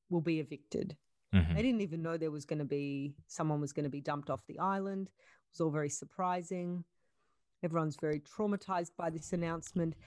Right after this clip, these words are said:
Speaker 1: And then we, then they, they come back a few hours later and they're like, "We've tallied the votes from Britain.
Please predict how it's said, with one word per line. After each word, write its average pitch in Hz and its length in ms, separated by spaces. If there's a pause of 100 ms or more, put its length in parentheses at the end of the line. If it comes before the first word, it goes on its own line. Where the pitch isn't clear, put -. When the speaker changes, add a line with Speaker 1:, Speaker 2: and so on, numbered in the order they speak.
(180)
Speaker 1:
And 190 120
then 294 240
we, 240 300
then 202 240
they, 170 400
they 165 120
come 160 240
back 185 280
a 170 60
few 151 240
hours 147 300
later 240 300
and 190 100
they're 170 80
like, 160 260
"We've 160 160
tallied 208 380
the 180 80
votes 175 300
from 165 180
Britain. 196 680